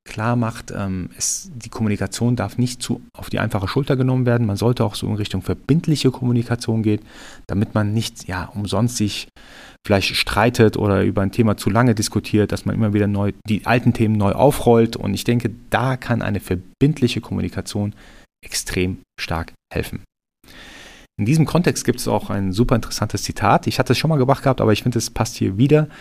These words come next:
Und zwar, das Zitat lautet, „Man kann nicht nicht kommunizieren.“ Das heißt, selbst wenn man nichts sagt, ist das schon ja irgendwo eine Antwort.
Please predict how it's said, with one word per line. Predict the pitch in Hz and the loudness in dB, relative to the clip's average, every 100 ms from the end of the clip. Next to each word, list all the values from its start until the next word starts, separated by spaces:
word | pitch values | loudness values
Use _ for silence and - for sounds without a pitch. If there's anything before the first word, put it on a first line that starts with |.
| - - - - | -20 -20 -16 -2
Und | 104 | -2
zwar, | - 110 113 - - | 2 2 2 -2 -8
das | - - | -8 -6
Zitat | - 110 110 | -2 -2 2
lautet, | 113 - 113 - | 0 2 -2 -4
„Man | 95 95 - | -2 -2 -4
kann | - 135 120 - | -2 0 0 2
nicht | 113 143 - - _ _ - | 2 2 -2 -16 _ _ 0
nicht | 117 - | 0 0
kommunizieren.“ | - 78 78 - - - - - _ - _ _ | -4 -4 -4 -6 -6 -6 -6 -14 _ -20 _ _
Das | - 113 | -2 2
heißt, | 127 - | 2 4
selbst | 117 - - | 2 2 2
wenn | 117 | 2
man | - - | 2 2
nichts | 123 190 - - | 2 2 0 -2
sagt, | 82 117 - - _ _ _ | -2 -2 -6 -18 _ _ _
ist | 123 117 | 0 0
das | 113 | 0
schon | 107 104 | 0 0
ja | 101 | 0
irgendwo | 95 120 113 101 | 2 2 4 4
eine | 98 95 | 2 0
Antwort. | 98 - - - | -4 -6 -12 -16